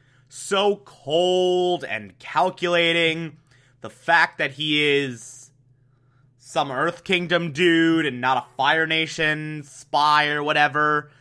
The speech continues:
as he very easily could have been, really exhibits the type of gray area that I really enjoy seeing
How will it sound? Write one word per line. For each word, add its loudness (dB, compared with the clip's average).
as -12
he -8
very 2
easily 0
could -6
have -10
been, 2
really 0
exhibits -2
the -2
type 0
of -8
gray 0
area 2
that 0
I 2
really 0
enjoy -2
seeing -2